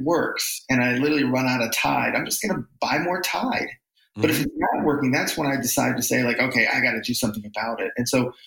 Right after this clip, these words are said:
Speaker 1: real, real growth comes from addressing struggling moments.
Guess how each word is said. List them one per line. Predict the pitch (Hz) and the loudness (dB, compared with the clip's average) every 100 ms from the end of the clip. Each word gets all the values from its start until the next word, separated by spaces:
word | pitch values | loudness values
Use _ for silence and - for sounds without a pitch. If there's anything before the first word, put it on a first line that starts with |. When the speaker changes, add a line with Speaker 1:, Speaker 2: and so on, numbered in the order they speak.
| _ - | _ -4
Speaker 1:
real, | 165 196 196 180 - - _ - | 0 2 2 0 -4 -10 _ -4
real | 139 214 208 | 2 2 2
growth | 139 143 117 120 - - - | 2 2 2 -2 -4 -4 -2
comes | 135 139 127 | 0 2 0
from | - 117 113 - - | 2 2 2 -2 -2
addressing | 113 113 117 117 110 | -2 2 0 0 0
struggling | - - 110 110 | 0 0 0 0
moments. | 104 101 101 - - - | -2 -6 -8 -10 -10 -10